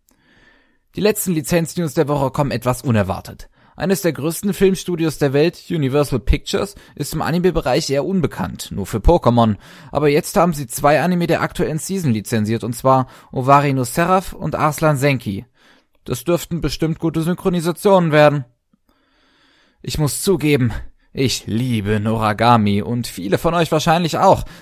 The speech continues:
denn nicht umsonst erscheint im Herbst endlich die zweite Staffel. Heißen wird sie Noragami Aragato und wird den Bishamon-Arc des Manga als Vorbild nehmen.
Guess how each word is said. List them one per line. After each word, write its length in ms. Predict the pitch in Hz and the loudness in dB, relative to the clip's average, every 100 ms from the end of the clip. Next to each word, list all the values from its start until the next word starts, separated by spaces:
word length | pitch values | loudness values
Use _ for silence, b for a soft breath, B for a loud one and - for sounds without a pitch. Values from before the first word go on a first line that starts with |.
| - | -8
denn 100 | 127 | -4
nicht 160 | 143 160 | -4 -2
umsonst 420 | 127 143 175 - | 0 2 2 0
erscheint 320 | 135 160 143 | 0 0 0
im 80 | 139 | 0
Herbst 340 | 117 156 - - | 0 0 -2 -4
endlich 360 | 180 - 190 | -4 -2 -4
die 120 | - - | -4 -4
zweite 380 | - 127 - | 0 0 0
Staffel. 560 | 175 - 208 - 123 95 b b b b b 139 | 2 4 4 4 2 2 b b b b b 0
Heißen 320 | 180 - 185 | 0 0 0
wird 160 | 180 | 0
sie 140 | - 175 | 0 -2
Noragami 600 | 170 160 151 143 170 156 | 2 2 2 0 0 0
Aragato 640 | 151 151 135 135 143 139 | 0 0 2 -2 0 -2
und 200 | 131 175 | -2 -2
wird 160 | 196 196 | -4 -2
den 200 | 156 131 | -2 0
Bishamon-Arc 680 | 151 156 127 123 101 113 117 | 0 2 4 2 0 -2 -4
des 160 | 143 | -6
Manga 320 | 151 147 151 131 | -2 0 0 0
als 180 | 196 | -2
Vorbild 440 | - 147 101 98 - | -2 -2 0 -4 -4
nehmen. 340 | 98 92 - | -6 -6 -12